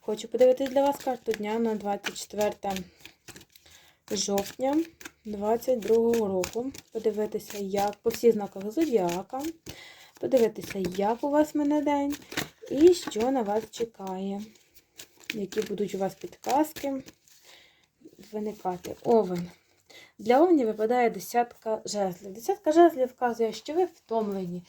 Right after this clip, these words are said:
Ви звалили на себе досить тяжкий тягар, груз, якихось досить багато справ на себе взяли, якими вам важко йти. Ви оце все звалили на себе і тягнете все на собі.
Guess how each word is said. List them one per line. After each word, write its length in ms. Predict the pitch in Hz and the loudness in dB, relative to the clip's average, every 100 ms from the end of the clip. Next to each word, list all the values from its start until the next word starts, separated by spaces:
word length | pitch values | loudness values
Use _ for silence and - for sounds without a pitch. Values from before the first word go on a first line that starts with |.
| - - - | -20 -20 0
Ви 120 | 370 | 2
звалили 360 | 320 311 339 285 | 4 2 4 4
на 140 | 254 | 2
себе 260 | 254 233 233 | 0 0 2
досить 280 | 254 240 | 0 -2
тяжкий 400 | - 220 - 240 | -10 -10 -8 -8
тягар, 640 | 190 233 233 214 247 202 175 | -4 2 2 4 4 2 -2
груз, 520 | 220 262 269 220 - - - - | -2 0 2 0 -4 -14 -20 -16
якихось 420 | - 285 277 262 | -10 -10 -6 -4
досить 320 | 262 277 262 | -4 -4 -2
багато 380 | 220 269 277 247 | 4 4 4 2
справ 360 | 240 - 330 370 | 0 2 4 4
на 100 | 262 | 0
себе 280 | - 220 220 | -2 -4 -4
взяли, 540 | 214 - 233 196 180 - - | -8 0 2 2 -2 -10 -14
якими 340 | 208 277 262 | -8 -2 2
вам 220 | 226 233 | 4 2
важко 460 | 208 202 233 233 - | 2 4 4 2 -8
йти. 400 | 196 - 202 185 - - | -12 -8 -8 -8 -12 -8
Ви 100 | 226 | 4
оце 280 | 311 339 339 | 4 6 6
все 320 | 320 - 330 240 | 4 2 0 2
звалили 420 | 254 277 269 233 | 0 2 2 0
на 100 | 233 | -2
себе 260 | - 277 | -2 -2
і 40 | 240 | -2
тягнете 420 | - 254 233 226 | 0 -2 -2 -6
все 200 | 214 240 | -6 -4
на 100 | 220 | -4
собі. 480 | 220 202 185 175 | -6 -10 -6 -6